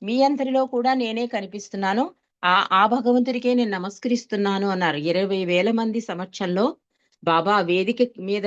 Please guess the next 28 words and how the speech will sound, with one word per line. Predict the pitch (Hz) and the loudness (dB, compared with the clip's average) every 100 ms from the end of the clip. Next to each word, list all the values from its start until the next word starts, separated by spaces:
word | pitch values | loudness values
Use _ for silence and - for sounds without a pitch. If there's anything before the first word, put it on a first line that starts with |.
| 180 | -4
క్యా-, | - - - 170 160 156 | -6 -12 -10 -6 -4 -4
సోఫాలో | 156 - 175 180 214 233 | -4 0 0 2 2 2
కూర్చోకుండా | 226 170 190 180 170 254 - _ _ - | 2 -2 -4 -4 -6 -8 -8 _ _ 0
కింద | 240 240 | 4 4
కూర్చుని | 320 247 247 254 392 - | 4 0 0 0 -2 -6
నమస్కరిస్తూ | 180 180 233 - 254 247 233 | -4 -2 -2 0 -2 0 -4
బాబా | 214 185 170 | 0 -2 0
అన్నమాట. | 190 180 160 156 160 - _ _ - | -2 -2 -4 -4 -6 -10 _ _ 0
అలాగే | 196 247 | 2 2
ఇక్కడ | 254 247 | 0 0
కూడా | 254 254 | 4 4
బాబా | 220 190 208 | 4 2 2
ఏం | 208 185 196 | 0 -4 -8
చెప్తున్నారు | 202 196 190 185 | -8 -4 0 0
అంటే, | 180 175 269 359 _ _ _ | 0 0 -2 -2 _ _ _
"నేను | 202 220 | 2 4
వంగి | 208 180 185 | 4 2 2
మర-, | 240 190 | 2 2
ప్రణమిలుతున్నా, | 165 180 165 170 175 175 180 190 269 302 | 2 2 0 0 -8 -10 -6 -2 -2 -2
ఆలింగనమిస్తున్నా, | 170 165 165 170 165 160 - 208 254 320 - _ _ | -4 -2 -2 -2 -2 -6 -4 2 2 0 -8 _ _
వేదిక | 196 220 220 202 | 2 4 2 0
మీద | 196 | 0
అలంకరించినా, | 170 160 180 214 220 233 262 277 | 2 2 0 -4 -2 0 0 0
పందిరిలో | 240 214 220 220 | 0 -2 -2 -2
నేలపై | 220 208 202 196 165 | 0 0 -2 -2 -8
కూర్చున్నా, | - 175 - 240 | -8 -8 -2 0
మీరందరిలో | 285 175 160 180 208 240 262 | 2 2 0 -2 -2 2 2
కూడా | 254 247 262 | 2 2 0